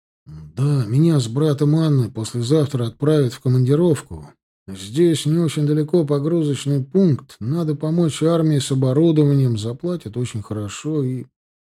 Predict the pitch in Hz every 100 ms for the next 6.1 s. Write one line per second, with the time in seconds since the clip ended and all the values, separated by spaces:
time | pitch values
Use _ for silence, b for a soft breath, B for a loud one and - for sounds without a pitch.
0 | _ _ _ - - 151 143 160 135 143
1 | 151 139 135 131 - 135 123 120 110 107
2 | - _ _ _ _ _ _ _ _ _
3 | - 117 104 123 - 95 95 98 104 95
4 | 101 117 - 185 165 175 170 180 165 -
5 | 117 135 139 143 147 151 147 117 - 87
6 | 71